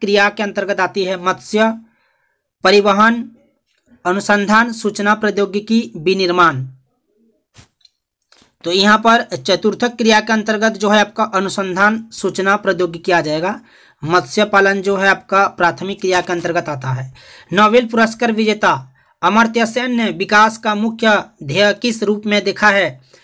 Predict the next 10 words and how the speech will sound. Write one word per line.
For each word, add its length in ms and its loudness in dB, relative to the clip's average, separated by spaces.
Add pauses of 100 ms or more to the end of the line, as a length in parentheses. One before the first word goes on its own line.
(260)
नोबेल 360 2
पुरस्कार 520 0
विजेता 440 2
अमर्त्य 580 0
सेन 280 -2
ने 260 -2
विकास 480 0
का 200 -2
मुख्य 360 -4
ध्येय 400 2